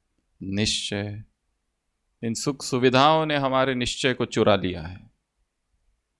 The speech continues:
इतनी आराम, इतनी सुविधाएं, इतना सब कुछ। ये नहीं कि ये ना हो, पर ये होते हुए भी मन विरक्त हो भीतर से। है तो ठीक,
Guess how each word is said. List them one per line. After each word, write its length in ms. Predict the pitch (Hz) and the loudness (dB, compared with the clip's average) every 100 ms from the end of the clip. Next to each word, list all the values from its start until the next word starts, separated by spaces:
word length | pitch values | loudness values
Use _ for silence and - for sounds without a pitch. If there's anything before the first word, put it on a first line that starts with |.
| _ _ _ _ _ _ _ _ _ _ _ _ _ _ _ _ _ _ _ - | _ _ _ _ _ _ _ _ _ _ _ _ _ _ _ _ _ _ _ -12
इतनी 380 | 117 143 135 127 | -4 -2 0 0
आराम, 480 | 107 110 107 98 101 | 0 0 0 -2 -4
इतनी 360 | - 123 123 | -6 -4 -4
सुविधाएं, 640 | - 101 101 104 98 98 | -6 -8 -6 -4 -4 -6
इतना 380 | 95 - 113 113 | -8 -6 -4 -4
सब 280 | 110 - - | -4 -10 -12
कुछ। 520 | - - - - - _ _ _ _ _ _ _ _ _ _ _ - | -16 -16 -16 -18 -20 _ _ _ _ _ _ _ _ _ _ _ -4
ये 140 | 147 | -2
नहीं 240 | 160 180 | 0 -2
कि 100 | 185 | -4
ये 180 | 170 160 | -4 -4
ना 260 | 147 139 147 | -2 0 0
हो, 400 | 135 110 139 - _ _ _ _ _ _ | 0 -4 -6 -14 _ _ _ _ _ _
पर 120 | 127 135 | -4 0
ये 80 | |
होते 320 | 143 156 156 160 | 2 2 2 0
हुए 280 | 151 143 | 2 0
भी 140 | 135 135 | 0 -4
मन 320 | 127 127 110 | -2 -2 0
विरक्त 380 | 120 120 - 113 | 0 0 -2 -4
हो 340 | 104 95 - | -2 -2 -6
भीतर 320 | 104 95 - - | -8 -6 -8 -10
से। 200 | - - _ _ _ _ _ _ _ _ _ _ _ _ _ _ _ _ _ _ _ - 120 | -12 -18 _ _ _ _ _ _ _ _ _ _ _ _ _ _ _ _ _ _ _ -6 0
है 140 | 135 | 0
तो 160 | 135 135 | 0 -4
ठीक, 360 | - 127 117 | -4 -8 -10